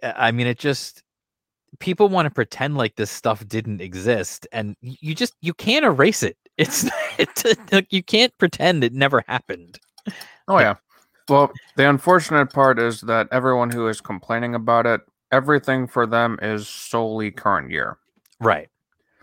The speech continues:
Speaker 2: They
Speaker 1: Oh,
Speaker 2: don't
Speaker 1: yeah,
Speaker 2: wanna
Speaker 1: no.
Speaker 2: look back at all the, all the good stuff from the past.
Speaker 1: Right, because history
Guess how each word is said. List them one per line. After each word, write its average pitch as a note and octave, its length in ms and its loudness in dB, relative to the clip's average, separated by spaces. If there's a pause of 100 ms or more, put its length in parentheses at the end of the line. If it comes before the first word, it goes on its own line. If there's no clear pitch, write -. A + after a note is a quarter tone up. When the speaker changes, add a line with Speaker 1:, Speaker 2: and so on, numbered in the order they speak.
(220)
Speaker 2:
They F#3+ 80 6
Speaker 1:
Oh, F#3+ 60 8
Speaker 2:
don't G3 100 6
Speaker 1:
yeah, D#3+ 60 6
Speaker 2:
wanna A2 180 4
Speaker 1:
no. G#2+ 60 0
Speaker 2:
look G#2 160 -2
back G#2 260 0
at G2+ 60 2
all G2 180 0
the, G2 400 -10 (100)
all G#2 140 2
the G2+ 100 -6
good G2+ 260 -6
stuff - 300 -2
from G2 140 -12
the F2 100 -8
past. - 580 -8 (480)
Speaker 1:
Right, A2 320 2
because A2 240 -2
history A2 600 -4